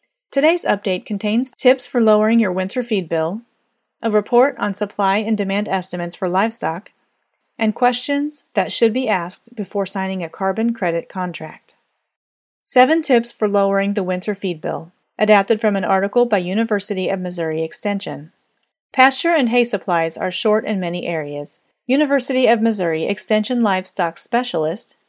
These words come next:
Jean Schmitz, has a number of options for livestock producers to consider for feeding their livestock this winter. Test hay. This is the simplest,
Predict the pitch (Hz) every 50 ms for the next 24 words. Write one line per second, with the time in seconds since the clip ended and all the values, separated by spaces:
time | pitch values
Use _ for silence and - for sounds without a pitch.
0 | _ 196 180 202 196 202 220 254 277 - - - 208 175 160 - - - - -
1 | _ _ _ _ _ _ _ _ - - 226 220 233 233 226 233 240 294 269 269
2 | 262 233 147 175 165 - - 196 190 185 - - 190 180 180 170 175 202 - -
3 | 208 185 196 - _ - 202 190 175 165 - 170 170 170 - - 196 190 - 185
4 | 190 - 269 254 226 180 180 196 - _ _ _ - - 220 214 214 254 254 254
5 | 269 262 233 233 220 202 202 190 190 190 - - 190 170 - - _ 180 170 170
6 | - 175 160 160 - 156 - - 190 - _ _ _ _ _ _ _ _ _ _
7 | _ - - 254 254 - - - - 240 214 160 143 - 196 214 _ _ _ _
8 | - 226 214 247 277 285 - - 247 220 208 214 196 - - 226 220 - 269 269
9 | 294 311 311 - -